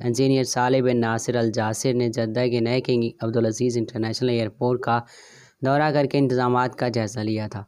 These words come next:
जल्द ही सऊदी अरब के तमाम हवाई अड्डों से दाखिली परवाज़ों का सिलसिला बहाल हो जाएगा। General Authority of Civil Aviation जी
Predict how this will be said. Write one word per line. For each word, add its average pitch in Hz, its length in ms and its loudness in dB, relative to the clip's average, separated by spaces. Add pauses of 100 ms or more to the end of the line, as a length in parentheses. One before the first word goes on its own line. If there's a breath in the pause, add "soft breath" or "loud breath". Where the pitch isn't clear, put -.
(160)
जल्द 135 260 2
ही 127 100 4
सऊदी 120 280 2
अरब 117 260 0
के 120 100 2
तमाम 131 400 2
हवाई 123 240 2
अड्डों 117 260 2
से 127 200 0 (340 loud breath)
दाखिली 139 320 2
परवाज़ों 117 440 2
का 117 120 -4
सिलसिला 120 380 -2 (100)
बहाल 107 320 -4
हो 104 120 -6
जाएगा। 104 480 -8 (400 soft breath)
General 147 360 2
Authority 143 460 0
of 135 140 2
Civil 131 300 2
Aviation 120 680 -2 (520 loud breath)
जी 127 200 2